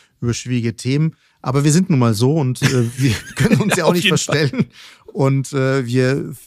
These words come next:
Speaker 1: ähm, sind auch der Meinung, dass man so ein Thema auch mit einem gewissen Humor oder Distanz dann wieder an einer Stelle einfangen kann. Und, äh, lass uns noch zum Abschluss tatsächlich mal über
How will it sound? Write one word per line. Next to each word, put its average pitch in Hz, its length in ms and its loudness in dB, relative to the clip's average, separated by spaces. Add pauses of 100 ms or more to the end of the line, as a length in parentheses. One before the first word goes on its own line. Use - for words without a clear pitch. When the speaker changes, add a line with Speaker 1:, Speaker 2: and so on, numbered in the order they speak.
(140)
Speaker 1:
ähm, 127 340 -6
sind 127 220 -6
auch - 80 -6
der 123 100 -2
Meinung, 131 240 0
dass 120 140 -2
man 127 120 0
so 120 80 0
ein 117 80 -2
Thema 127 220 -2
auch 123 200 -6
mit 120 120 0
einem 120 80 0
gewissen 120 640 -4
Humor 127 320 0
oder 120 180 -2
Distanz 127 380 -4
dann 117 180 -4
wieder 120 160 -2
an 113 100 -2
einer 123 260 -6
Stelle 117 300 -6
einfangen 127 460 0
kann. 139 300 0 (680)
Und, 123 420 2
äh, 135 360 -4 (180)
lass 151 200 -4
uns - 120 -4
noch 147 100 -2
zum 139 140 -4
Abschluss 135 300 -6
tatsächlich 135 340 -2
mal 127 260 2
über 117 540 -2